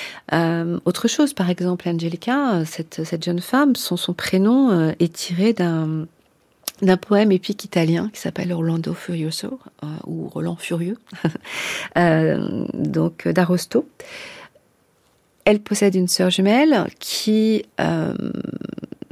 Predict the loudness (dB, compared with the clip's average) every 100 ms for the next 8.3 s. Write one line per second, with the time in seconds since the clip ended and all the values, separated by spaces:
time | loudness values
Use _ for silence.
0 | -18 -16 -4 -2 0 0 -4 -8 -2 -2
1 | -2 -10 -10 -6 -6 -2 2 2 0 -4
2 | -2 -4 -8 -8 -4 -4 -4 -4 -2 -2
3 | 0 -4 0 0 2 0 -2 -4 -2 -4
4 | -4 -4 -4 -4 -6 -10 -4 -2 0 2
5 | 2 0 -2 -2 0 0 -2 -2 -2 -2
6 | -2 -2 -2 -2 -2 0 -2 -6 -14 -12
7 | -4 -4 -2 0 0 2 2 0 -2 -6
8 | -8 -8 -12